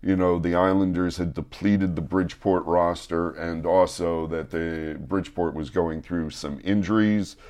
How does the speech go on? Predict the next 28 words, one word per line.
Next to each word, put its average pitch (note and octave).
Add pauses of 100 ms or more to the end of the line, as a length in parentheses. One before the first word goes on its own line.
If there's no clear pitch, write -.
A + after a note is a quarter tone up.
(320)
as F2
a F2+
way E2+
of E2
kind E2+
of D#2
deflecting F2+
from E2+
Bridgeport's F2
early F2+
season F2+
record. F2
And E2+
I E2+
think G#2
they've E2+
won E2 (400)
four A#2
in G2
a F2+
row F#2
now F#2
coming F2+
through F2
the, D#2+
uh, D#2
weekend. D2+
So, D#2